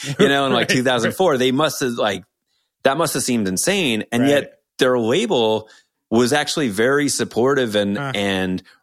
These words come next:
Speaker 1: really helped. Um, and it was an interesting thing. Their, their, their strategy with the label was so successful that it was actually, um, cited in a business book that I
Speaker 2: Wow.
Speaker 1: found.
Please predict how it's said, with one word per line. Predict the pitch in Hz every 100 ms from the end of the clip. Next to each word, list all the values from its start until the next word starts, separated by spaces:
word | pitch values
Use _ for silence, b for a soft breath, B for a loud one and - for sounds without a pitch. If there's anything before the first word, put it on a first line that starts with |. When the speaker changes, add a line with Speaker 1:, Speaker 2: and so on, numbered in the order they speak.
| -
Speaker 1:
really | 104 113 156 165 135
helped. | 98 - - 76 - - - _ _ _
Um, | 104 104 98 95 98 95 _
and | 127 127
it | 139
was | 131
an | 131
interesting | 160 185 151 139
thing. | 120 165
Their, | 117 117
their, | - 151 160 185
their | 117 147
strategy | 165 - - 120 143 165 131 107 92 90 B B B -
with | 120 117
the | 107
label | 101 131 160 101 92 90 - _ _ _ -
was | 120 117
so | - 123 160
successful | - 143 - 117 127 - 110 95
that | 98
it | 98
was | 101 98
actually, | 113 - 117 110 104 98
um, | 95 90
cited | - 110 113 113
in | 98 92
a |
business | 82 110 127 117 95
book | - 85 -
that | -
I | 87
Speaker 2:
Wow. | 87
Speaker 1:
found. | 151 87 82 80